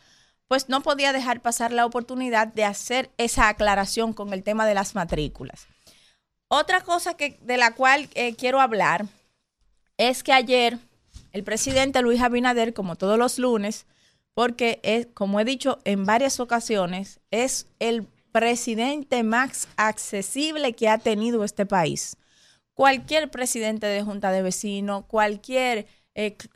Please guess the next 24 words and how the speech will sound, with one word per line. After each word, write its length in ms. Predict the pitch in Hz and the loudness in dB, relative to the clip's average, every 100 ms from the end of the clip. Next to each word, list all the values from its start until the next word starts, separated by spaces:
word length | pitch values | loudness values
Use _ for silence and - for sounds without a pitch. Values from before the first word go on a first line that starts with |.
| - | -10
presidente 520 | 214 220 214 220 233 | -6 -4 -4 -2 -4
de 160 | 208 196 | -4 -6
club 300 | 220 214 190 | -2 -2 0
de 160 | 196 | -2
madre, 460 | 190 196 202 196 - | 0 0 0 -4 -6
de, 320 | 185 185 175 | -4 -4 -6
de, 200 | 185 185 - | -8 -12 -6
de 140 | 190 | -6
asociación 400 | 190 196 208 208 | -4 -4 -4 -2
de 100 | 202 | -2
madres, 560 | 196 196 202 202 196 - _ _ _ _ _ - | -2 -2 -2 -4 -8 -12 _ _ _ _ _ -10
eh, 480 | 190 190 175 160 - | -4 -4 -2 -4 -2
o 200 | 202 196 | -2 -2
clubes 360 | 214 226 240 233 | 0 2 0 0
deportivos, 680 | 214 202 185 - 226 226 226 | -2 0 -2 -2 -2 0 -2
quien 260 | 285 262 | -4 -4
sea, 520 | 233 330 294 180 - _ _ - | -2 0 2 0 -2 _ _ -10
compañero 500 | 202 220 196 220 226 | -4 -2 -2 -2 -2
más 240 | 208 208 | -4 -8
humilde, 720 | 214 202 220 214 208 208 208 _ _ _ _ _ | -10 -6 -4 -4 -2 -2 -2 _ _ _ _ _
eh, 340 | - 208 196 196 | -2 0 0 -4
eh, 80 | 196 | 0
cualquier 720 | 220 202 - 247 247 220 - _ _ | 0 0 0 0 0 -2 -8 _ _
alcalde 920 | 214 214 196 226 214 233 214 202 196 | 6 6 4 8 10 8 4 0 -2